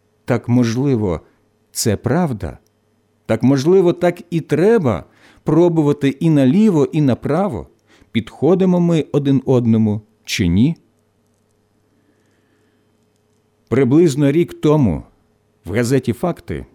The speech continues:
я читав велику статтю, в якій піднімались проблеми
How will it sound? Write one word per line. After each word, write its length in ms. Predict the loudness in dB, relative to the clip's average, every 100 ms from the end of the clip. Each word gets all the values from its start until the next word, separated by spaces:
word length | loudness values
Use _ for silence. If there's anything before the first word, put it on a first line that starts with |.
| _ _ _ _ _ _ _ _
я 240 | -4 -2
читав 440 | 0 -2 0 -2 -2
велику 420 | -2 0 0 -2
статтю, 640 | -2 -2 -4 -4 -6 -6 -14 _ _ -10
в 80 | -2
якій 440 | -2 -2 -2 -2
піднімались 840 | -2 -8 0 2 2 2 2 0 -2
проблеми 680 | -4 -2 -2 -2 -2 -4